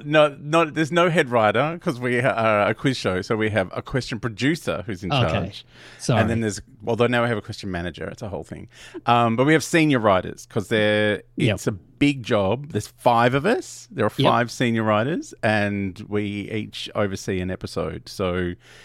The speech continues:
Speaker 1: 'cause we'll do, we used to do five episodes in a week. We're down to four in a week.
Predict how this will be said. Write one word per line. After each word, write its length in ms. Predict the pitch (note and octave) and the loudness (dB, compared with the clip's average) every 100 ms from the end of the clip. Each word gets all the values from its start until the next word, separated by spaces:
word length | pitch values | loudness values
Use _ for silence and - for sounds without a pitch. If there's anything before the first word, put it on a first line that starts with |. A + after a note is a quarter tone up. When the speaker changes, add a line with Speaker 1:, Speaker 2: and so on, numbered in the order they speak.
| - - | -20 -6
Speaker 1:
'cause 140 | - C#3 | 0 2
we'll 120 | D3+ | 2
do, 480 | C3+ C3+ A#2+ G2+ F2+ - | 4 2 2 0 -4 0
we 120 | D3+ | 0
used 120 | E3 | 2
to 60 | D#3+ | 0
do 80 | |
five 300 | - A2+ G#2+ | 4 4 4
episodes 340 | G2+ - G#2+ F#2+ | 2 -4 -6 -4
in 80 | F#2 | -4
a 40 | |
week. 260 | F2+ - - | -4 -6 -6
We're 160 | F#2 F2 - - | -8 -8 -18 -8
down 180 | F#2 F2 | -6 -6
to 80 | - | -10
four 240 | F#2 E2 | -8 -6
in 80 | D#2+ | -8
a 40 | |
week. 360 | D#2 D#2 - | -10 -12 -14